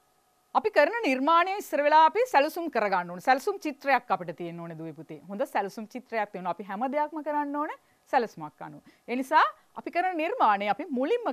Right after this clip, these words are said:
තියෙන්න ඕනේ අපිට සැලසුමක් ඇඳගන්න. ඊළඟ සැලසුම ඇඳගන්න අපිට ඕනේ මොනවද? ඝන කඩදාසි ඕනේ. ඊගාවට පස්තාර කඩදාසි ඕනේ.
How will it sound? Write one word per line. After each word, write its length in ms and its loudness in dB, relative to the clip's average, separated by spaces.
තියෙන්න 280 -4
ඕනේ 160 -2
අපිට 220 -4
සැලසුමක් 480 -2
ඇඳගන්න. 360 -10
ඊළඟ 240 -6
සැලසුම 420 0
ඇඳගන්න 440 -2
අපිට 240 -6
ඕනේ 240 -4
මොනවද? 300 -4
ඝන 200 2
කඩදාසි 560 2
ඕනේ. 360 0
ඊගාවට 520 2
පස්තාර 460 4
කඩදාසි 480 2
ඕනේ. 260 0